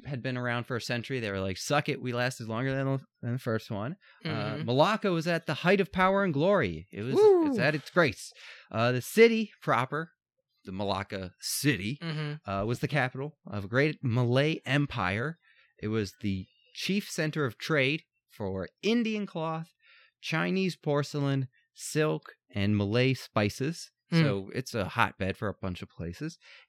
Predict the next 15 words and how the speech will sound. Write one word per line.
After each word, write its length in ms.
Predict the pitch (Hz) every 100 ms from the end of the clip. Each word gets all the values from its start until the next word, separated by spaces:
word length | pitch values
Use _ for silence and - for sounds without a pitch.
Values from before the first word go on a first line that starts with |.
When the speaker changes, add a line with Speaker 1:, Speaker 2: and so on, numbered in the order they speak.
| -
Speaker 1:
And 160 | 170
it 40 | 185
was 120 | 170
the 80 | 175
headquarters 680 | 202 196 175 156 110 98 -
of 200 | 123 117
Muslim 420 | 113 175 190 196
activity 640 | 170 160 - 196 143 117 120 _ _ _
in 440 | 123 131 131 131 - -
the 80 |
Malay 380 | 120 123 123 123
archipelago. 680 | 113 110 107 127 107 78 60
So 320 | - 95 90 85
how 280 | 107 92 98
Indonesia, 1000 | 139 135 131 120 120 123 120 117 110 107